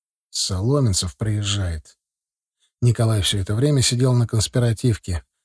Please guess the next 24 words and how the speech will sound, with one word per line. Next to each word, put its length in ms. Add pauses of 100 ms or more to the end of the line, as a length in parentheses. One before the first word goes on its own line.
(240)
Кормил 340
сидевшего 640
в 80
подвале 480
Новака, 580
отращивал 640
бороду, 440
чтобы 320
изменить 480
лицо, 520
и 120
думал. 540 (1040)
Значит, 420
вот 240
о 40
чем 280
говорил 360
Новак. 520 (920)
«Может, 320
они 220
сами 300
такого 420
не 100
ожидали», 640